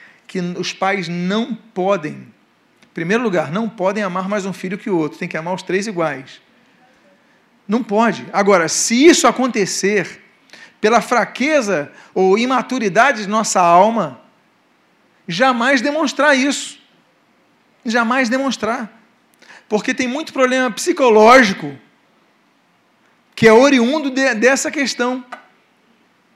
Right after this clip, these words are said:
de predileção familiar. Amém, queridos? Outro ponto que nós devemos considerar, que é o penúltimo ponto,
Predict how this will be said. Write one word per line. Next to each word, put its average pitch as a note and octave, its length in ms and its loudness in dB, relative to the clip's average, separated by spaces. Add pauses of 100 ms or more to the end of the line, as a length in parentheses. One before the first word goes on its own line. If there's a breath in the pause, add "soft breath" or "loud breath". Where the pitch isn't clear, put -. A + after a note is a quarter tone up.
(440)
de F3 720 -2 (420)
predileção A3 760 0
familiar. F#3+ 560 -6 (920 soft breath)
Amém, A#3 320 2
queridos? D#3+ 680 0 (2500)
Outro C4 300 6
ponto B3+ 340 4
que - 80 -4
nós A3 160 0
devemos G#3 340 2
considerar, F#3 880 2 (160)
que - 100 -4
é F3+ 40 2
o F#3+ 60 0
penúltimo F#3+ 520 -2
ponto, F#3 440 -6